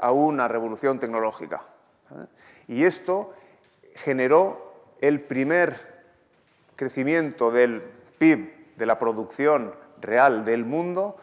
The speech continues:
en la historia, ¿eh? Y asociado a ese crecimiento del pib tuvimos un crecimiento de la renta per cápita de todos y as-, y asociado a esto,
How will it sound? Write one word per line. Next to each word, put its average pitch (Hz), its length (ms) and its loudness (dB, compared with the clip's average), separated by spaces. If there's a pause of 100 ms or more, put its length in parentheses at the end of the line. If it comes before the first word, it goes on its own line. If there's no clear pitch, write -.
(140)
en 117 140 -4
la 110 80 -4
historia, 107 420 -4 (460)
¿eh? 73 200 -14 (320)
Y 139 120 0
asociado 160 540 6
a 117 40 8
ese 127 140 0
crecimiento 131 340 -2
del 156 120 2
pib 190 220 0 (240)
tuvimos 151 560 0
un 143 120 -8
crecimiento 147 520 -2
de 160 60 2
la 135 100 4
renta 135 280 0
per - 120 0
cápita 131 360 0
de 107 120 -4
todos 107 440 -4
y 131 80 -2
as-, 131 240 -2
y 139 460 -2
asociado 113 500 2
a 127 80 8
esto, 165 440 2